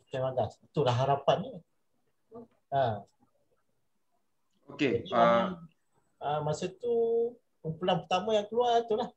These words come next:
Speaker 1: Mia, Su, Ari, Alex, Abang Ajib, Stone, Topek, Gate. Dan kumpulan yang kita kedua, ah, Syafita, saya, Apek, Handsome dan Ujang yang tunggu.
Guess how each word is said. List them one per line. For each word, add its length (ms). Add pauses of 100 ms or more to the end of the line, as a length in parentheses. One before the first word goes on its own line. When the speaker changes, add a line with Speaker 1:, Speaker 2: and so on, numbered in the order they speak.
(100)
Speaker 1:
Mia, 500
Su, 380
Ari, 560 (480)
Alex, 640
Abang 320
Ajib, 320
Stone, 320
Topek, 400
Gate. 240 (720)
Dan 160
kumpulan 400
yang 240
kita 560
kedua, 560 (800)
ah, 560 (560)
Syafita, 720
saya, 480 (360)
Apek, 600
Handsome 560
dan 200
Ujang 280 (120)
yang 160
tunggu. 360